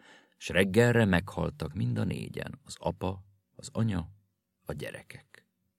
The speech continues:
Negyednap eltemették őket, s aztán összejött a rokonság meg a közeli és távolabbi szomszédok, ahogy az már illik,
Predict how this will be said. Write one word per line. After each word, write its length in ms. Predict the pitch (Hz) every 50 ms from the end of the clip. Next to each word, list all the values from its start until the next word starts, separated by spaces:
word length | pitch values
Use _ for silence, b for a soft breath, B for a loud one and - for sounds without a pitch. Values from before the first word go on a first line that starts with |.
| _ b b b b b b b b b b b b b b b _ _ _ _
Negyednap 600 | - 87 107 120 113 135 131 127 131 131 131 135 -
eltemették 800 | - 65 135 - - 76 80 - - - - - 87 87 -
őket, 380 | - 87 90 90 95 - 101 101
s 80 | -
aztán 380 | - - 170 - - - 156 156
összejött 500 | 139 113 - - - 90 113 110 - -
a 60 | 101
rokonság 600 | 98 107 104 101 107 104 101 - - 95 92 87
meg 160 | 87 80 -
a 60 | - -
közeli 420 | - 95 95 92 95 87 87 87
és 200 | 82 82 - -
távolabbi 580 | - - 82 85 82 92 90 90 92 85 85 82
szomszédok, 680 | - - 90 87 85 - - 87 87 82 90 87 -
ahogy 300 | - 170 151 147 123 107
az 120 | 98 82 76
már 220 | 76 71 69 -
illik, 520 | - 120 117 110 110 127 - - - _